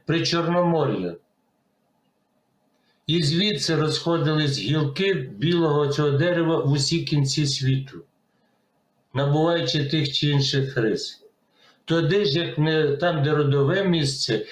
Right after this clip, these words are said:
і визначальне місце нашої історії і нашого майбутнього? І це, бачите,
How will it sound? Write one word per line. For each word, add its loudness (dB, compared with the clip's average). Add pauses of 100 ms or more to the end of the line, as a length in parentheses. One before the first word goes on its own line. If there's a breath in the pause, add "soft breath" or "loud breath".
(160 loud breath)
і 0
визначальне 2
місце 2
нашої 0
історії 0
і 4
нашого 2
майбутнього? -2 (3500 loud breath)
І -2
це, 0
бачите, 0